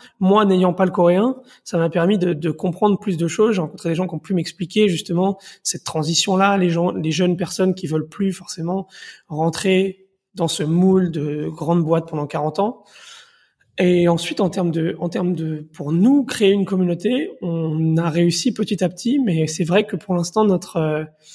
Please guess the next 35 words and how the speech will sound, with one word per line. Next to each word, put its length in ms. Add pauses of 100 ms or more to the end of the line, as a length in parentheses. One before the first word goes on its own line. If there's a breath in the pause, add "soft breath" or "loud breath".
(720 loud breath)
notre 200
objectif, 680 (460)
il 120
est 80
de, 160
de, 480 (100)
de 120
rassembler 800
des 100
gens 220
de, 180
de, 240
bien 200
sûr, 180
de 100
tout, 480 (400)
tous 320
horizons 320
différents, 480 (440 loud breath)
mais 180
actuellement, 500
on 100
a 40
un 100
peu 100
plus 260
de 100
mal 400
avec 400
une 120
communauté 440
cent 200
pour 220
cent 140
coréenne. 360